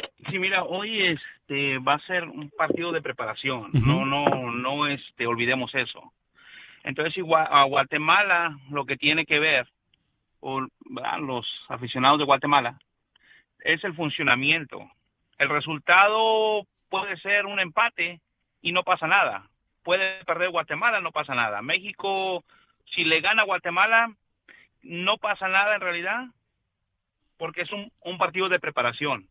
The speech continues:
Speaker 2: Ujú.
Speaker 1: Acordémonos que, que México, los delanteros de México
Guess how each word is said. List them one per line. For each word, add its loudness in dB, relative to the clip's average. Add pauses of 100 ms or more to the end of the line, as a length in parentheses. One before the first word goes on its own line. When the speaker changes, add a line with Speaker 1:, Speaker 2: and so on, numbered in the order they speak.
Speaker 2:
Ujú. -8
Speaker 1:
Acordémonos 2 (100)
que, 4 (840)
que 4
México, -2
los 0
delanteros 2
de 0
México -2